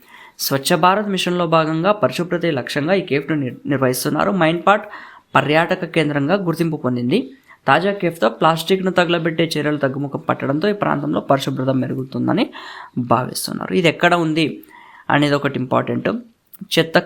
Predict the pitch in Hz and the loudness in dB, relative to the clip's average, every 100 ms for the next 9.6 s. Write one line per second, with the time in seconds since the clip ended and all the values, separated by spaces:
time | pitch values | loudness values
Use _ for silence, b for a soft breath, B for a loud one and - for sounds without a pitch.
0 | - 180 180 175 165 160 160 156 147 139 | 0 2 2 2 0 2 0 0 0 0
1 | 123 127 131 139 147 151 156 147 143 127 | 0 0 0 0 0 2 2 2 0 0
2 | 135 139 143 135 143 220 269 - - 143 | 0 2 0 2 2 2 0 -2 2 4
3 | 151 - 147 156 170 165 202 220 147 156 | 2 0 2 2 0 0 0 0 0 2
4 | 165 160 160 220 175 185 190 185 170 160 | 0 0 -2 -4 0 0 0 0 0 0
5 | 139 127 120 - - - - - B B | -2 0 -2 -2 -4 -6 -8 -12 B B
6 | B B - 165 240 190 151 185 233 240 | B B -2 2 4 4 2 0 -2 -6
7 | - _ _ _ _ _ _ _ _ _ | -14 _ _ _ _ _ _ _ _ _
8 | _ - 151 135 151 160 170 160 147 135 | _ -8 2 4 4 2 2 2 0 0
9 | 139 185 151 160 190 | 0 2 2 2 0